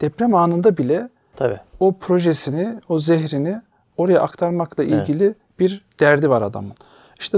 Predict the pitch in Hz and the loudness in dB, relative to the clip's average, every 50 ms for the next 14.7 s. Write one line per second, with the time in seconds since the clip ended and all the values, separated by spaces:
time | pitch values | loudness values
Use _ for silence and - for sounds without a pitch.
0 | 185 - - 202 190 277 247 214 190 202 202 185 185 214 - 233 190 - 190 180 | -2 0 -2 -2 -2 -2 -2 0 0 2 2 2 0 -2 -4 -4 0 4 4 4
1 | 170 160 156 147 147 156 - - 196 196 214 202 - - - - 185 190 190 196 | 6 6 6 4 2 -2 -2 2 2 2 2 2 0 0 2 2 2 2 4 4
2 | 202 196 214 214 214 208 - - 190 165 190 190 160 143 131 123 120 110 - - | 4 4 2 0 -2 -2 -2 -2 0 0 2 2 2 2 2 0 -2 -4 -4 0
3 | - 190 220 196 180 143 135 131 135 147 156 156 160 156 - - 175 165 - - | 2 2 2 2 0 0 0 0 0 2 0 0 -2 -4 -6 -8 -10 -10 -10 -10
4 | - - 147 151 151 151 156 156 143 - - - 139 - - 147 - - 151 143 | -8 -6 -4 -2 0 0 2 2 2 0 0 -4 -6 -4 -6 -8 -6 -4 -4 -4
5 | 143 143 139 - - 151 131 135 135 135 135 139 131 131 131 139 147 147 147 139 | -4 -4 -6 -6 -6 -4 -2 0 0 0 0 0 -4 -4 -4 -2 -2 -2 -2 -2
6 | 135 135 135 135 139 - - 131 131 135 135 135 131 135 135 139 131 - - - | -2 -4 -4 -6 -6 -6 -6 -6 -4 -4 -4 -4 -2 0 0 0 0 -2 -6 -8
7 | - 131 120 - - - 180 170 208 185 170 185 196 190 - - 151 151 156 170 | -6 -6 -6 -6 -6 -6 -4 -2 0 0 0 0 -2 -4 -4 -4 -4 -4 -4 -6
8 | 220 _ _ - - - - - - _ _ _ - - 175 220 202 165 180 - | -8 _ _ -20 -20 -20 -20 -20 -20 _ _ _ -4 -2 0 0 0 -2 -2 -2
9 | - 226 233 - - 254 240 233 190 156 143 147 143 185 233 311 320 _ _ _ | -2 -2 -2 -2 -2 0 0 2 2 0 0 -2 -4 -4 -4 -6 -6 _ _ _
10 | _ _ _ _ - 175 190 214 226 220 190 160 147 - - - 143 170 185 - | _ _ _ _ 0 2 4 4 4 4 2 2 0 -2 -2 -2 -2 -2 -2 -2
11 | - - 101 104 220 - _ _ _ - - - 175 185 175 - 175 165 - 180 | -2 -4 -4 -4 -6 -10 _ _ _ -8 -2 0 0 0 0 -2 -6 -8 -4 -6
12 | 170 - - 165 151 147 - - - 147 143 139 127 127 131 156 165 156 170 170 | -4 -2 0 -2 0 -2 -2 -2 -2 -2 -2 0 -2 -2 -2 -2 0 2 4 2
13 | 185 185 - 180 165 170 170 170 160 165 - 165 - - - 147 147 147 143 135 | 2 2 -2 -4 -2 -2 -2 -4 -4 -4 -4 -6 -4 -4 -2 -2 0 0 0 0
14 | - - 127 117 110 110 - 113 104 90 - - 131 - | -2 -4 -4 -4 -4 -6 -6 -8 -10 -10 -12 -14 -18 -20